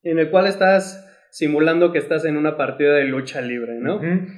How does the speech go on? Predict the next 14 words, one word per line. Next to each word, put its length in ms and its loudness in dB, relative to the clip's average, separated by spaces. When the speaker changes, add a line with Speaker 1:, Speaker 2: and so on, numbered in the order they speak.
Speaker 1:
Eh, 260 -2
tiras 240 4
tus 140 -2
dados, 380 2
en, 460 -6
inclusive 720 2
el 140 -6
tablero 320 6
es 100 0
un 140 2
ring 340 2
tridimensional. 1000 0
Speaker 2:
Sí. 140 2
Speaker 1:
Eh, 840 -2